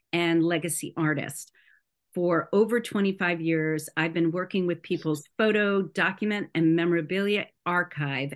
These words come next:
everything they've saved and or inherited, and I tell a visual narrative with that. In other words, I tell stories with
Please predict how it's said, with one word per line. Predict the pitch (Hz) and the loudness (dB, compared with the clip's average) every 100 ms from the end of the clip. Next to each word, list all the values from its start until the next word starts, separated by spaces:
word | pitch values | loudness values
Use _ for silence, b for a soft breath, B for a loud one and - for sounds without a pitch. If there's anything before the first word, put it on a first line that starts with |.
| - | -4
everything | 190 254 - 214 | -2 -2 -2 0
they've | 190 160 | 2 2
saved | 160 - 180 175 196 170 - | 0 -4 0 0 0 -2 -2
and | 170 175 | 2 2
or | 160 | 2
inherited, | 156 151 151 180 208 233 277 285 b b b b _ _ _ _ _ _ _ _ _ | 0 -2 -4 -4 -2 -2 -4 -6 b b b b _ _ _ _ _ _ _ _ _
and | 190 190 - | 4 4 4
I | 180 196 | 0 0
tell | 196 185 190 185 | -2 -6 -4 -2
a | 165 | -2
visual | 160 170 190 175 | -2 -2 0 2
narrative | 170 160 160 151 - 147 143 | 4 4 2 -2 -4 -8 -4
with | 147 139 | -6 -6
that. | - 78 - _ _ _ _ _ _ _ _ - | -8 -10 -14 _ _ _ _ _ _ _ _ 2
In | 226 | 4
other | 240 254 | 4 4
words, | 220 190 180 175 160 - - | 2 2 2 0 -2 -8 -2
I | 196 | -2
tell | 208 214 208 | 0 -2 -4
stories | - - 254 226 190 | -4 -2 2 2 2
with | 185 | -2